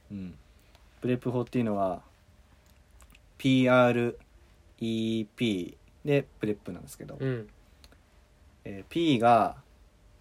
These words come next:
Speaker 1: 結論。
Speaker 2: うん。
Speaker 1: け-、結論のPってなんだっけ？ポイント？ポイントだっけ？
Speaker 2: 多分。
Speaker 1: <laughs> まあ、結論ですね。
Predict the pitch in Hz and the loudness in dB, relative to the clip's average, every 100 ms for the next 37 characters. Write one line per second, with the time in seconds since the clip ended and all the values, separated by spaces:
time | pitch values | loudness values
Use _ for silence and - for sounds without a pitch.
0 | - - - 107 95 92 - _ - 120 | -12 -10 -6 -4 -4 -8 -16 _ -10 -10
1 | - - _ _ _ - _ - - - | -10 -20 _ _ _ -20 _ -20 -20 -20
2 | - - _ _ - - - 175 160 160 | -16 -16 _ _ -20 -16 -10 -8 -2 -2
3 | 104 95 85 - - 113 131 147 175 - | -2 -6 -10 -14 -12 -8 -8 -8 -14 -16
4 | - - - _ _ _ _ _ - 113 | -18 -20 -20 _ _ _ _ _ -14 -12
5 | - 110 - _ _ _ - _ - 113 | -12 -14 -18 _ _ _ -20 _ -6 -6
6 | 110 - - - - 123 143 160 165 214 | -6 -18 -20 -16 0 4 8 8 10 10
7 | - 165 - 262 262 139 113 - 123 123 | 10 6 2 0 2 4 2 2 0 0
8 | 117 110 - 131 | 0 -2 -8 -14